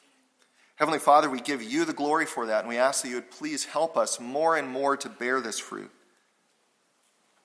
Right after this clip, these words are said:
We pray on behalf of any who may not know you, Lord, that you would please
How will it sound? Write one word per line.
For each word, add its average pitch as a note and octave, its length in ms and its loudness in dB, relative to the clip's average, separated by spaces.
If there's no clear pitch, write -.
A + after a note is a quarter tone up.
We C3 80 -6
pray D#3+ 220 6
on D3+ 100 8
behalf D3 360 4
of C3 100 -4
any D3+ 200 -2
who C3+ 140 -8
may C3 160 -2
not B2 220 2
know C3 140 2
you, B2 180 -4
Lord, A#2 200 -4
that G#2+ 140 -8
you A#2+ 60 -6
would A2 160 -6
please B2 480 -4